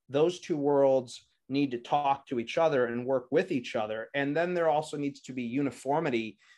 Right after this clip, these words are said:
from university to university to ensure, you know, what we're teaching our students at University of Michigan is the same thing that being taught at University of Washington, at University of Texas. So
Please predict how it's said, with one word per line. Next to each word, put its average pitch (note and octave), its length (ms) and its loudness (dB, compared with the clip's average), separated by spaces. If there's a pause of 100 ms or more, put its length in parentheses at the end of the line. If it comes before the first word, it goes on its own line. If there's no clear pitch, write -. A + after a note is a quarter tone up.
(140)
from B2 680 2 (280)
university C3 760 0
to A#2 180 -10
university B2 680 -2
to C#3 180 -4
ensure, B2+ 600 2 (240)
you C3 80 -2
know, B2+ 60 0
what D3 140 2
we're D3 80 -2
teaching G3+ 340 -4
our D#3+ 100 0
students D3 500 -2
at A#2+ 80 -10
University C3 500 -2
of A#2 80 0
Michigan A#2+ 600 -4 (320)
is B2 120 -10
the C3 60 -10
same D#3+ 380 0
thing C3+ 240 -2
that B2 320 -6
being C3 280 -2
taught C3+ 300 4
at A2+ 100 -6
University B2+ 460 -4
of A#2 80 -2
Washington, B2+ 760 0
at A#2+ 120 -10
University A#2+ 460 -4
of - 80 -14
Texas. C#3 540 -4 (380)
So C3 380 2